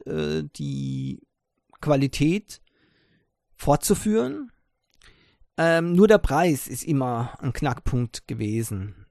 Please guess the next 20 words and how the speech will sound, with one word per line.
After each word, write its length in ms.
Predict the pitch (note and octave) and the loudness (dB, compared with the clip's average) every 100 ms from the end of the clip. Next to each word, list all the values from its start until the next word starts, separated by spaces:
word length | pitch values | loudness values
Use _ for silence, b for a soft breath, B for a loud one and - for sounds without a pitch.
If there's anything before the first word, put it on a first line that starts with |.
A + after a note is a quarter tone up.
| _ | _
äh, 180 | A#2 G2+ | -10 -6
bei 160 | A#2+ | -2
den 140 | A2+ A#2+ | 0 2
neueren 340 | B2 A#2 A2+ | 2 2 2
Modellen, 460 | A2 G#2+ G#2 G2+ G#2+ | 0 -2 -4 -6 -6
seit 260 | - A#2+ | -4 -2
die 60 | A#2 | -4
sich 200 | A2 A2+ | -6 -4
von 140 | B2+ A#2+ | -2 0
Huawei 420 | B2+ C3 A2+ A2+ | 2 2 2 -4
getrennt 440 | A2 - G#2+ G#2+ | -6 -8 -6 -6
haben. 320 | F#2+ F2+ F2 - _ _ b b b b b b b | -6 -8 -12 -16 _ _ b b b b b b b
Bei 120 | - | -6
diesem, 560 | A2+ D#3+ F#3+ F#3+ F3+ C#3 | 0 2 4 4 2 -2
äh, 280 | G#2 D#3 D3+ | 0 2 2
kann 180 | D#3+ D#3+ | 0 0
man 100 | D#3 | 0
jetzt, 680 | D3 - - - - - | -2 -6 -10 -10 -14 -12
äh, 280 | - C3 C3 | -6 -4 -4
sagen 260 | B2+ B2 | -4 -6